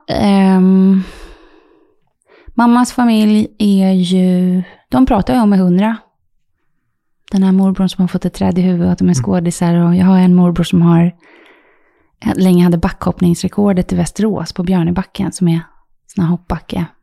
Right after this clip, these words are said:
Speaker 1: Där man kan hoppa tjugofem meter och han hoppar tjugosex och bröt armen. <laughs> Jag har en, Matti heter han. Han är
Speaker 2: Mm.
Speaker 1: rätt skön.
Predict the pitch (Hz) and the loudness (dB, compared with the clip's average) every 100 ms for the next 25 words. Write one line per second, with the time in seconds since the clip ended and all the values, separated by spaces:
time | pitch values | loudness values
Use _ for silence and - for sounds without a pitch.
0 | _ _ _ _ _ - 175 170 175 170 | _ _ _ _ _ -4 -2 0 0 -2
1 | 170 180 - 214 196 180 165 - 175 175 | -4 -6 -2 0 2 0 -4 -4 -4 -2
2 | 175 170 - 165 180 - 175 - - 160 | -2 -2 -4 -8 -6 -6 -8 -8 -12 -10
3 | - 165 165 - 170 175 214 285 - - | -8 -8 -8 -6 -4 -2 -2 -4 -6 -4
4 | - - - 202 196 196 - 196 185 _ | -4 -8 -6 -2 0 -2 -2 -2 -4 _
5 | 240 254 240 208 240 277 233 220 214 214 | -6 -4 -4 -2 -2 -4 -2 0 0 -2
6 | - - _ _ _ - 226 240 302 | -6 -20 _ _ _ -6 0 2 0